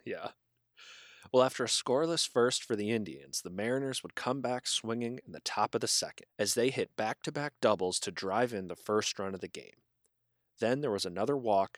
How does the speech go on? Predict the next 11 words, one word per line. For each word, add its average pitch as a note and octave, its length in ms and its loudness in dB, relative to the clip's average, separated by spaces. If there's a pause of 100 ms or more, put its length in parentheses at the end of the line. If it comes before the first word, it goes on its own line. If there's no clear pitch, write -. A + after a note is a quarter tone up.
and G2 80 -4
a F2+ 60 -4
third D#3 520 2
double D#2+ 440 -4
to A2 100 -6
make G2 200 -2
it F2+ 120 -8
Mariners C3 520 0
two, A#2+ 420 0 (100)
Indians G2 540 -4
zero. - 440 -12